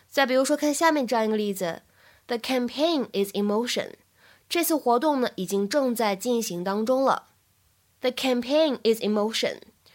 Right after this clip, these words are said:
那么在口语当中呢，提到motion这个单词，它的常见搭配有一个呢非常非常常见的，叫做set something in motion。Set something in motion，这里的话呢，动词我们换成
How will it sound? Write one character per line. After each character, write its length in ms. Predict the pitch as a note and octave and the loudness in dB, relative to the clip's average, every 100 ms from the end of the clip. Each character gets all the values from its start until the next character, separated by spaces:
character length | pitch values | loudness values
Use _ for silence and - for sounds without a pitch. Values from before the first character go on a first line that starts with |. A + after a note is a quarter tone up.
| - - - - _ _ _ - | -20 -20 -20 -20 _ _ _ -2
那 60 | |
么 80 | D#4+ | 2
在 160 | E4 D#4+ | 6 6
口 260 | C4+ D4+ | 6 2
语 60 | C#4 | 4
当 240 | C4 D4+ | 2 2
中 160 | D#4+ D#4+ | 2 0
呢， 100 | C#4+ | -2
提 160 | - A3 | -6 0
到 260 | A3 G#3 - | 4 4 2
motion 480 | A3+ C4+ D4 B3 - | -2 -2 0 -2 -4
这 100 | F#3 | -4
个 60 | F#3+ | 0
单 160 | F#3+ | 0
词， 60 | G3+ | 0
它 80 | G3 | -4
的 80 | F#3 | -4
常 240 | G3+ F3+ | -6 -2
见 180 | G#3+ A3+ | 0 2
搭 160 | A3 | 0
配 380 | A3 A#3+ F#3 - _ - - - | 0 -2 -4 -4 _ -20 -20 -8
有 180 | G#3+ G3+ | 0 0
一 80 | A3 | 2
个 180 | C4 B3 | 2 2
呢 180 | G3 | 0
非 320 | G3 - C#4 D4 | -2 0 2 2
常 240 | B3+ G#3+ | 0 -2
非 120 | G#3 | -2
常 220 | G#3+ G3+ | -2 -2
常 300 | G#3+ G#3+ F#3 | -4 -4 -4
见 240 | G3 B3 G#3 | 0 0 0
的， 180 | F3 - _ - - - | -2 -6 _ -20 -18 0
叫 260 | C#4 B3+ | 2 4
做 220 | A#3 G#3+ | 2 0
set 380 | - - - D#4 | -2 -6 0 0
something 500 | - C4 A3 G3+ E3+ - | 0 -4 -4 -4 -6 -6
in 120 | G3 | -4
motion。 460 | G3 G#3+ B3 A3+ - - _ _ _ _ _ _ _ _ _ _ | -2 -2 0 -2 -4 -8 _ _ _ _ _ _ _ _ _ _
Set 280 | - D#4 - | 0 2 2
something 400 | - B3 G#3 G3 | 0 -2 -2 -4
in 140 | G#3 | -2
motion， 460 | G3+ G3+ G#3+ G#3 - - _ _ - - - | 0 -2 -2 -4 -6 -18 _ _ -20 -20 -16
这 80 | - | -4
里 80 | E4 | -2
的 120 | D4+ | 4
话 140 | D#4+ | 6
呢， 120 | D4 C4+ | 6 4
动 260 | D4 C#4+ | 0 0
词 220 | C4+ - | -2 -4
我 80 | A3+ | -2
们 140 | G3+ G3 | -2 0
换 200 | A#3 A3 | -2 -2
成 300 | G#3+ F#3 | -4 -4